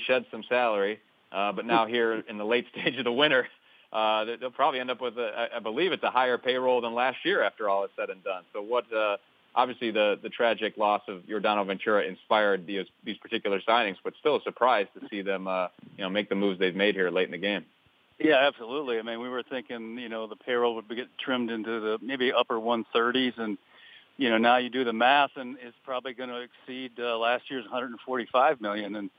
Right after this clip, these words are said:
Speaker 2: <clears throat> I don't think any of this, uh, does happen, as you mentioned, without the tragic loss of Yordano Ventura. Uh,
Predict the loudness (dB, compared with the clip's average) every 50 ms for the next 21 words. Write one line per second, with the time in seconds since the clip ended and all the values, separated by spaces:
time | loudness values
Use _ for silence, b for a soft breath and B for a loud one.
0 | B B B B B B B _ 4 6 6 6 6 4 4 4 2 2 2 2
1 | 2 2 2 2 -2 -4 -6 -10 -4 -2 0 0 0 -2 -6 _ -2 2 2 2
2 | 2 4 2 2 2 2 -2 -6 -10 -10 -10 -10 -10 -8 -8 -8 -8 -10 -12 -12
3 | -14 -10 -4 -2 -2 -2 -2 -8 -6 -2 0 0 0 -2 -6 -4 0 4 4 4
4 | 4 2 -6 -12 -10 -10 -6 -2 2 2 4 4 2 2 0 -2 -4 -8 B B
5 | B B B B B B _ 2 4 4 4 6 6 8 8 8 6 4 2 0
6 | -2 -4 -4 -4